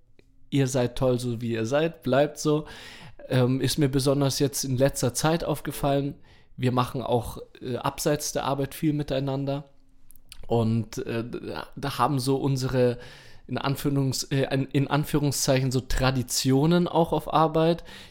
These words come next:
die ich mega wertschätze. Ich hab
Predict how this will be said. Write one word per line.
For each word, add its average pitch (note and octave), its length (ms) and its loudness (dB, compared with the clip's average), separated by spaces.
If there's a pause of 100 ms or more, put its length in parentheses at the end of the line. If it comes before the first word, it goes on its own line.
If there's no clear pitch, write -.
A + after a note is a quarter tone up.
(120)
die C#3 80 4
ich C3+ 100 -2
mega D3 380 2
wertschätze. C#3+ 720 2 (600)
Ich C3 220 0
hab - 260 0